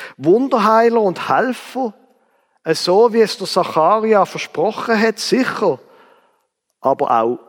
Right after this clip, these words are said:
absolut unberechenbar. Er legt sich mit den Mächtigen an, wie es Maria schon bei der Elisabeth gesagt hat. Er stößt die Mächtigen vom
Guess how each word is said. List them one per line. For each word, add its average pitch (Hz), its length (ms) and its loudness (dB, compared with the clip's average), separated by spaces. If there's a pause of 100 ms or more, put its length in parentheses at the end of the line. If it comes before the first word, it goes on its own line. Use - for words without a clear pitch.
(160)
absolut - 680 -2 (100)
unberechenbar. 196 1080 -2 (1200)
Er 156 200 2
legt 165 240 0
sich - 160 -6
mit 165 160 -4
den 156 100 0
Mächtigen 220 640 0
an, 170 260 0 (640)
wie 175 120 4
es 208 200 -4
Maria 196 580 2
schon 180 420 2 (760)
bei 151 120 -4
der 156 120 -4
Elisabeth 202 760 2
gesagt - 580 -2 (100)
hat. 202 260 -4 (1600)
Er 180 320 0
stößt - 880 -4
die 151 100 -6
Mächtigen 170 680 -2
vom 120 300 -4